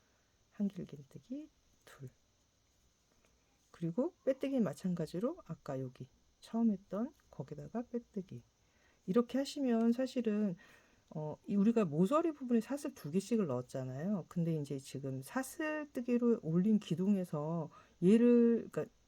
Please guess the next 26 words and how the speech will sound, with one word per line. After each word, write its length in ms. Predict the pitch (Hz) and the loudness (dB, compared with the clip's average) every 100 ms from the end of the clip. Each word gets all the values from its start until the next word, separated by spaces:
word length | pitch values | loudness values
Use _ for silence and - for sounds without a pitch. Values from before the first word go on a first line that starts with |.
| _ | _
음, 460 | 165 156 156 151 160 - _ _ | -8 -6 -6 -8 -10 -14 _ _
한길긴뜨기 520 | 285 311 294 269 247 | -4 -2 -2 -2 -2
하나에 300 | 269 269 254 | -2 -2 0
해당하는 640 | 262 254 233 220 285 349 | 0 2 2 4 2 -2
사슬 360 | - 277 269 254 | -6 -6 -4 -4
세 180 | 285 | -4
개와 500 | 269 226 196 196 - - _ _ _ | 2 2 4 0 -2 -10 _ _ _
모서리 500 | 175 196 247 208 196 | 2 4 6 4 2
사슬 320 | 196 240 254 233 | 0 -2 -2 -4
두 180 | 160 | -4
개, 120 | 151 165 | -4 -4
총 340 | - 294 285 | -4 -4 -4
다-, 200 | - - | -6 -12
다섯 400 | - - 185 202 | -14 -8 -6 -2
개를 240 | 202 196 202 | -2 2 2
해서 200 | 240 226 | 2 0
제가 200 | 156 156 | 0 0
해봤는데 640 | 226 254 226 180 233 185 - - - - | 2 4 4 4 4 2 0 -16 -20 2
그렇게 300 | 226 247 277 | 4 4 4
하면 260 | 240 240 | 6 8
여기가 260 | 165 151 175 | 6 2 -2
항상 560 | - 294 302 269 294 370 _ | -4 -8 -8 -8 -8 -12 _
구멍이 360 | - 196 208 170 | 2 6 6 2
커지더라고요, 640 | - - 359 339 233 143 | -8 -6 -4 0 -2 -4
다른 300 | - 135 165 | -6 -6 -4
데보다. 500 | 151 - - 135 | -6 -8 -10 -10